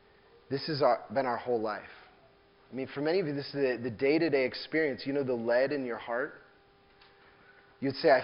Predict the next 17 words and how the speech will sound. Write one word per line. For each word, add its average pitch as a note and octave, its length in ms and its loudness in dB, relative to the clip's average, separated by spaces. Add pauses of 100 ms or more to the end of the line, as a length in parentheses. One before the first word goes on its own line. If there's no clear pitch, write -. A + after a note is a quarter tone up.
(120)
feel F3+ 160 4
it C3+ 80 4
in A#2 80 -2
my G#2+ 140 -4
body. A2 420 0
I F#2+ 80 -6 (140)
feel D#3 100 2
it D3+ 40 4
in A#2+ 80 -2
my G#2+ 100 -4
nerves. G#2+ 680 -4
I - 80 -8 (160)
feel D3+ 140 4
it B2 60 -2
in A#2 60 -8
my C3 120 -6 (240)
stomach, B2 340 -4